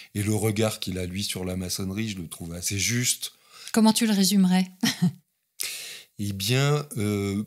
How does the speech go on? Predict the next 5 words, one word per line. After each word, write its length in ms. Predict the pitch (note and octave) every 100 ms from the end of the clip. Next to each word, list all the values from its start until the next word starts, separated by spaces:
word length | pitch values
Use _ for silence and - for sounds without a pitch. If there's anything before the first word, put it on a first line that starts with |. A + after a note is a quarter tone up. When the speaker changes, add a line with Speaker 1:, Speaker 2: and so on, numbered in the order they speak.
| -
Speaker 1:
pour 260 | - A2+
être 480 | B2 B2 - - - - - - - F#3+
<laughs> 1600 | D3 F#3+ - - F#3 - - - - - - - - - _ -
Moi, 120 | B2
j'avais 460 | C3 A#2 A#2 C3